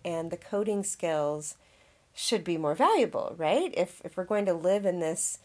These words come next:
technologically advanced society, aren't those the skills that we're going to need?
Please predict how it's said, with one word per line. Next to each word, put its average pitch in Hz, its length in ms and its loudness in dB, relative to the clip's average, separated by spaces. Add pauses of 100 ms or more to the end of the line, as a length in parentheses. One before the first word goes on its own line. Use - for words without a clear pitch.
(300)
technologically 180 880 0
advanced 165 440 -4
society, 254 960 -2 (500)
aren't 180 280 2
those 165 320 -2
the 330 100 -6
skills 370 460 -4
that - 120 -4
we're 320 120 -4
going 339 300 -2
to 339 60 -4
need? 339 420 -4